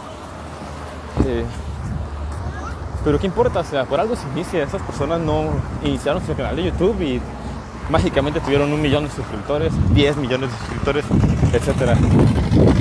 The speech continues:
Hay que atreverse a iniciar las cosas, hay que atreverse a iniciar los proyectos. No digo que simplemente a mí se me ocurrió el proyecto y lo empecé. No, no, no. No fue así. También yo lo postergué mucho. Incluso compré mi equipo,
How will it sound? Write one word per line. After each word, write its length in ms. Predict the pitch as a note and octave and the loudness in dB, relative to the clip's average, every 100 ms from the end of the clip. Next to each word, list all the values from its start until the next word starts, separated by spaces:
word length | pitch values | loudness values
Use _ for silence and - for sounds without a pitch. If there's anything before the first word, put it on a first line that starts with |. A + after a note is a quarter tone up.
| - - - | 6 4 2
Hay 100 | C#3+ | 4
que 80 | G3+ | 6
atreverse 440 | F#3 C#3+ D3+ - | 6 6 4 4
a 40 | F3+ | 4
iniciar 380 | - - A#2+ D3+ | 4 4 4 2
las 120 | D3 | 2
cosas, 360 | D#3 D3 F3+ | 2 2 4
hay 80 | F#3+ | 4
que 80 | F#3 | 4
atreverse 380 | - B2 C3+ - | 4 4 2 2
a 20 | |
iniciar 260 | - - - | 4 6 8
los 100 | - | 6
proyectos. 440 | C3+ - - - - - - - | 6 4 6 6 6 4 2 4
No 80 | - | 6
digo 240 | - F#3 F3 | 6 6 4
que 120 | C#3+ | 0
simplemente 440 | D3 D3 D3+ C#3+ | -2 -4 -4 -4
a 40 | C3 | -4
mí 120 | C3+ | -4
se 100 | C#3+ | -6
me 80 | C3+ | -6
ocurrió 500 | B2 B2 A#2 C3+ E3 - - - - - - - - | -2 -2 0 -2 -2 -2 -2 -4 -4 -8 -8 -8 -6
el 100 | C3 | -6
proyecto 400 | A#2+ A#2+ B2 C3+ | -4 -2 -2 -2
y 40 | - | -2
lo 80 | B2+ | -2
empecé. 420 | - - A2 C3+ - - - - - - - - - | -4 -6 -8 -8 -12 -16 -14 -14 -10 -6 -4 -6 -8
No, 180 | A#2 C3+ | -8 -6
no, 160 | C3+ | -6
no. 300 | C3 B2+ B2+ B2 - - - - - - - - - | -8 -8 -8 -8 -4 0 0 0 -2 -4 -8 -8 -4
No 100 | C#3 | 0
fue 120 | C#3+ | 0
así. 240 | - D3+ | 0 -2
También 420 | G3 C3 C#3 D3 C#3 - | 0 0 2 0 -4 0
yo 360 | C#3 D3 D#3+ D3 | 4 8 8 6
lo 140 | C3 | 2
postergué 440 | A#2+ B2+ - - B2+ | 2 2 2 2 2
mucho. 420 | C3 F3 F#3+ F#3 - - - | 2 0 -2 -4 -8 -8 -6
Incluso 320 | C3 C3 C3+ | -2 -2 0
compré 360 | C3+ B2 - D#3 | 0 2 4 4
mi 80 | D3 | 4
equipo, 520 | - - C3 - B3 | 4 4 6 6 4